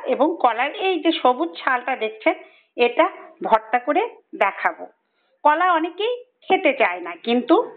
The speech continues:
কলার মধ্যে আয়রন আছে, কলা পেট পরিষ্কার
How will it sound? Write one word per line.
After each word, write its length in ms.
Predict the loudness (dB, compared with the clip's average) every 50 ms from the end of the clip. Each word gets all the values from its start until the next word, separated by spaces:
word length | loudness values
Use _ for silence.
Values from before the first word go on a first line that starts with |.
| 2
কলার 300 | 2 2 2 2 -2 -2 -2 -2
মধ্যে 280 | -4 -4 0 2 2 2 2 -2 -14 -18 -10 -4 0 0 2
আয়রন 300 | 0 0 -2 -4 -6 -6 -8 -10
আছে, 200 | -10 _ -10 -10 -10 -10 -12 _ _ _ _ _ _
কলা 280 | 0 0 2 2 0 -2 -2 -4 -12 -10 -2 2
পেট 160 | 2 2 2 2 0 0
পরিষ্কার 480 | 0 0 0 -8 -6 0 0 0 0